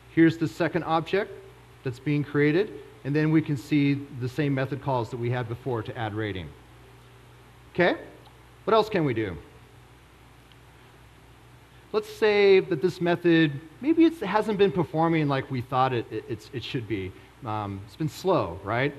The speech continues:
Or we suspect it might be slow. So we're gonna decorate this with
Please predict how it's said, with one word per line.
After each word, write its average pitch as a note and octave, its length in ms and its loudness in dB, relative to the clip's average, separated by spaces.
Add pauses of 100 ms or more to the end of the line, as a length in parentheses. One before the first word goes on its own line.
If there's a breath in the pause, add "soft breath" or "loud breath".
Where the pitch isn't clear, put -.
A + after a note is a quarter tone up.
(180)
Or C3+ 80 -2
we C#3+ 80 2
suspect E3+ 480 -4
it - 80 -6
might A2 180 -6
be G2+ 80 -12
slow. E2+ 400 -12 (4000 loud breath)
So E3+ 100 -4
we're F3+ 160 4
gonna C4+ 220 0
decorate E3+ 520 4
this E3+ 340 -2
with C3+ 200 -2